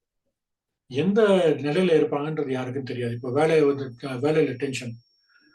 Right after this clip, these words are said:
ஒரு, ஒரு, இப்ப ஒரு ஆள் வந்து அந்த வே-, வேலை டென்ஷன்ல இருக்காரு. மனைவி வந்து ஒரு சில விஷயங்கள் சொல்லுவார்.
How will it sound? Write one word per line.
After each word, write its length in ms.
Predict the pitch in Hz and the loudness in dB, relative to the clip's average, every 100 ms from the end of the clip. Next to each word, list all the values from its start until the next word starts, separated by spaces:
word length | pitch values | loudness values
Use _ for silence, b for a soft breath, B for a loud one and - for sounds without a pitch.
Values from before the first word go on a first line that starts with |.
| b _ _ _ _ _ | b _ _ _ _ _
ஒரு, 220 | 156 196 | 4 6
ஒரு, 200 | 196 196 | 6 2
இப்ப 520 | 190 180 160 160 160 180 | -2 2 6 6 6 4
ஒரு 300 | 160 160 160 | 4 6 6
ஆள் 280 | 175 180 190 | 4 4 2
வந்து 220 | 175 185 | 2 0
அந்த 480 | 170 160 151 143 135 123 | 2 4 4 2 -4 -6
வே-, 200 | 139 139 | -6 -2
வேலை 240 | 170 190 | 2 2
டென்ஷன்ல 480 | 180 165 147 147 143 | 0 -4 -6 -4 -4
இருக்காரு. 400 | 131 123 120 - - _ _ _ _ | -4 -8 -8 -8 -12 _ _ _ _
மனைவி 440 | 135 165 226 214 | -2 2 4 4
வந்து 280 | 156 147 180 | 4 2 2
ஒரு 140 | 165 | 2
சில 180 | 135 135 | 0 -2
விஷயங்கள் 380 | 127 165 165 139 | -4 -2 -2 -2
சொல்லுவார். 320 | 143 120 120 | -2 -2 -4